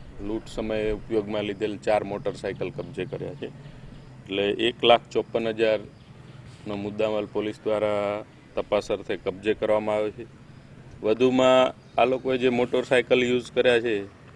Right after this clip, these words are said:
એમાંથી એકની ગઢડા ખાતેથી ચોરી કરેલી, એ અંગે પણ ગુનો રજિસ્ટર કરવામાં આવ્યો છે.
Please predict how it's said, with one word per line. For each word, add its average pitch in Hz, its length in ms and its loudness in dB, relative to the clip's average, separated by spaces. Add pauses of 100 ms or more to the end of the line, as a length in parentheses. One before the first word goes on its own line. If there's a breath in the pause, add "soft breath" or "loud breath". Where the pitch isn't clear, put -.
(1200)
એમાંથી 123 680 0 (640)
એકની - 840 -4
ગઢડા 117 420 8
ખાતેથી 120 500 2
ચોરી 113 320 0
કરેલી, 101 400 -2
એ 107 240 0
અંગે 113 200 0
પણ 110 220 -4
ગુનો 113 240 -2
રજિસ્ટર 110 440 0
કરવામાં 113 440 2
આવ્યો 113 140 2
છે. 117 140 -8